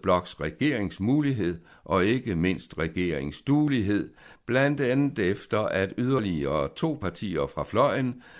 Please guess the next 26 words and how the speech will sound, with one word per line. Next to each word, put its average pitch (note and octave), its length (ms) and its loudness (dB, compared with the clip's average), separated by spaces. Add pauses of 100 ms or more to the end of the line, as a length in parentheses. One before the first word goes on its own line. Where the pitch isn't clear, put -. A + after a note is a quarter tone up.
(180)
Alternativet E2 960 2
og D#2+ 140 0
Enhedslisten, A2 720 0
meldte E2 400 0
sig G2+ 220 -4
klar D2+ 360 -4 (320)
til F2 380 0
at E2 260 -2
lede D#2+ 600 -2
en E2+ 260 -2 (200)
eventuel D2 640 -6 (280)
ny D2+ 320 -8 (100)
regering. E2+ 600 -6 (960)
Mere F3 440 6
substans - 840 -2
var F#2 200 2
der G#2+ 300 -2
i G#2 60 -4
de G#2+ 160 -4
radikales G2+ 880 -4 (100)
anden D#3+ 340 2
svar C#2 420 -2
på D#2+ 100 -6
den D2+ 280 -4
socialdemokratiske D#2+ 1300 -6
kurv. - 440 -4